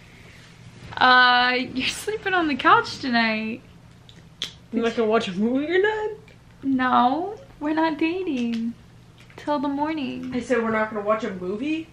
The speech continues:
Speaker 1: No.
Speaker 2: Or anything?
Speaker 1: No.
Speaker 2: Here, hold on.
Speaker 1: Sod, you have to go in the
Speaker 2: My
Speaker 1: living
Speaker 2: hair is
Speaker 1: room.
Speaker 2: horrible.
Speaker 1: You
Speaker 2: In the living room.
Speaker 1: You lost
Speaker 2: Then
Speaker 1: rock
Speaker 2: you said couch.
Speaker 1: I didn't mean
Speaker 2: We have a
Speaker 1: couch in
Speaker 2: couch.
Speaker 1: here. I meant in the living room.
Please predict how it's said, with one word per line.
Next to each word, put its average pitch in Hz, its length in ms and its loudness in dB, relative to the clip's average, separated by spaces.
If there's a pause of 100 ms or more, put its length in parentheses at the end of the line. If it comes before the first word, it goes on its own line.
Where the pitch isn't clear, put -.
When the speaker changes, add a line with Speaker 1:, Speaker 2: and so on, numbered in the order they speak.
Speaker 1:
No. 254 680 6
Speaker 2:
Or 233 80 6
anything? 302 540 2
Speaker 1:
No. 392 840 6
Speaker 2:
Here, 226 200 -2
hold 175 200 -10
on. - 140 -10 (240)
Speaker 1:
Sod, 285 340 0
you 240 160 -2
have 294 160 -6
to 339 80 -8
go 349 240 -2
in 294 160 -6
the 190 60 -2
Speaker 2:
My 190 160 6
Speaker 1:
living 208 140 0
Speaker 2:
hair 208 180 2
is 202 140 2
Speaker 1:
room. - 80 -4
Speaker 2:
horrible. 160 580 -2 (240)
Speaker 1:
You 269 260 -2
Speaker 2:
In 262 120 0
the 269 80 -2
living 233 360 -6
room. 165 200 -8 (120)
Speaker 1:
You 277 440 -2
lost 285 440 2
Speaker 2:
Then 277 140 4
Speaker 1:
rock 285 80 6
Speaker 2:
you 349 100 8
said 415 300 4
couch. - 600 -2 (560)
Speaker 1:
I 285 80 6
didn't 339 320 6
mean 370 140 2
Speaker 2:
We 339 120 10
have 440 80 8
a 294 240 6
Speaker 1:
couch 302 240 -2
in 269 80 -4
Speaker 2:
couch. 262 80 0
Speaker 1:
here. 220 500 0
I 247 120 2
meant 262 220 0 (120)
in 269 140 2
the 262 80 2
living 247 480 4
room. 214 420 -4